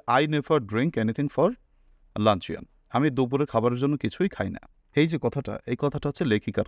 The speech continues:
মানে মহিলার কথা, যে মহিলাটা লেখকের কাছে মূলত দাওয়াত খাইতে গেছিল। তো আমরা এটাকে হচ্ছে ইনভার্টেড কমা দিয়ে আটকালাম,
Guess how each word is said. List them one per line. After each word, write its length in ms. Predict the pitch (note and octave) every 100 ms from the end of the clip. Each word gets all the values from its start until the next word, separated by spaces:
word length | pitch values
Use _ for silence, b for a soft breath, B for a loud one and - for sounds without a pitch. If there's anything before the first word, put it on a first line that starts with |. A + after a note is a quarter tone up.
| -
মানে 260 | G#2+ G#2 F#2+ _ _ _ B2+
মহিলার 320 | B2+ C3 -
কথা, 220 | F2+ F#2
যে 140 | F#2
মহিলাটা 480 | A2+ A2+ A#2 B2 -
লেখকের 360 | A#2 G#2 B2 A#2+
কাছে 220 | A#2+ -
মূলত 260 | A#2 B2 C3+
দাওয়াত 280 | A2 G#2+
খাইতে 240 | - F#2+ F#2+
গেছিল। 300 | - B2 F#3 - _ _ _ -
তো 80 | B2
আমরা 280 | D#3 D3 G#3+ _ _
এটাকে 320 | A#2+ B2 C#3+
হচ্ছে 300 | C#3+ - D#3
ইনভার্টেড 380 | B2 B2+ C3 B2+
কমা 200 | - A2+
দিয়ে 120 | A2+
আটকালাম, 380 | G#2+ - G2+ F#3+